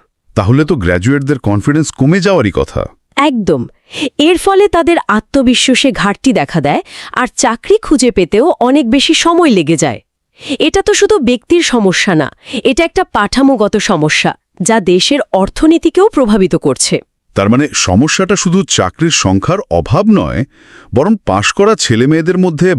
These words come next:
Speaker 1: বাজারের চাহিদা অনুযায়ী যে সঠিক দক্ষতা দরকার,
Speaker 2: হ্যাঁ।
Speaker 1: সেটার অভাবও এই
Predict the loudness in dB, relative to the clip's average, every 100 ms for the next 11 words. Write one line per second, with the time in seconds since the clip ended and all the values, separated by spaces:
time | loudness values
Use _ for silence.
0 | -2 -2 0 0 0 -2 0 0 2 2
1 | 2 2 0 0 -2 -2 -2 -2 -4 -2
2 | -2 -2 _ -4 0 0 2 0 0 -4
3 | -4 -10 -4 0 2 0 -6 -6 -4 -2
4 | -2 0 -2 -4 -2 0 0 0 0 -2
5 | -10 -20 -6 -2